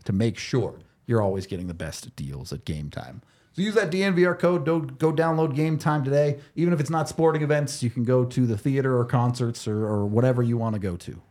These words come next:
through Game Time. Second period of the D N V R Avalanche podcast. We've talked about the worst. I wanna talk about the best now.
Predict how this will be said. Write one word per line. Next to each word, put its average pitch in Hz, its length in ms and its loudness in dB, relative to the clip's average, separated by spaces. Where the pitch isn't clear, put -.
through 95 180 -4
Game 80 300 -8
Time. - 260 -14
Second 185 360 0
period 120 520 0
of 117 260 2
the 117 80 2
D 120 240 2
N 113 160 0
V 107 160 0
R 104 320 -2
Avalanche 104 560 -6
podcast. 208 760 0
We've 139 140 -4
talked 254 260 -2
about 214 240 -2
the 196 60 0
worst. 185 500 0
I 165 60 2
wanna 165 240 2
talk 160 400 -2
about 127 480 -4
the 120 80 -2
best 113 560 -2
now. 85 380 -6